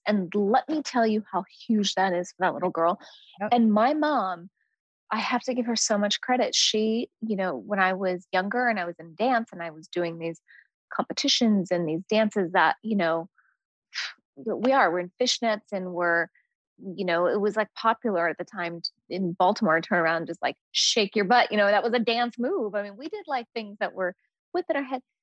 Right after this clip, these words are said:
Speaker 1: My mom never, ever shamed me, like, not once. She
Speaker 2: Yeah.
Speaker 1: never was like, "Well, don't do that in front of that person," or,
Speaker 2: Right.
Speaker 1: "Oh, Jen, that's a little bit much." Like, if, or about my body, if anything, she was like, "Yeah, girl, I loved it. That was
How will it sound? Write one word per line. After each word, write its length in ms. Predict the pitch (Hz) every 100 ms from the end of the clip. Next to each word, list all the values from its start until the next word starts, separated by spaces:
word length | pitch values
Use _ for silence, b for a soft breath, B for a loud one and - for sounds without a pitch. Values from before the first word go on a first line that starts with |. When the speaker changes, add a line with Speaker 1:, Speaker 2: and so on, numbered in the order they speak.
| _
Speaker 1:
My 140 | 240 247
mom 180 | 262 247
never, 480 | 196 190 196 196 -
ever 200 | - 196
shamed 380 | 196 - 175 190
me, 160 | 175 -
like, 220 | - 180
not 200 | 190 180
once. 520 | - 190 170 147 - - _ _
She 200 | - -
Speaker 2:
Yeah. 60 | 214
Speaker 1:
never 260 | 214 220 226
was 180 | 214 -
like, 200 | 180 170 _ _
"Well, 220 | 196 185 180
don't 200 | 180 208
do 140 | 208
that 160 | 196 -
in 60 | -
front 160 | 185
of 60 | 185
that 100 | 175
person," 340 | - 180 180 185
or, 220 | 180 185 B B B B
Speaker 2:
Right. 120 | 160 160
Speaker 1:
"Oh, 100 | 214
Jen, 200 | 220 202
that's 160 | 202
a 40 | 220
little 300 | 208 214 254
bit 200 | 285 -
much." 300 | 220 214 - -
Like, 220 | 202 190 -
if, 100 | 220 _ _ _ _
or 220 | - 262 302
about 220 | 294 233
my 120 | 220
body, 300 | 202 196 190
if 80 | 185
anything, 720 | - 202 220 247 277 277 302 -
she 320 | - - 214
was 240 | 202 190 190
like, 260 | 180 160 - _ _ _ _
"Yeah, 320 | 240 330 392 381
girl, 300 | - 359 370 -
I 80 | 330
loved 360 | 320 381 370
it. 120 | 320 -
That 180 | 370
was 140 | -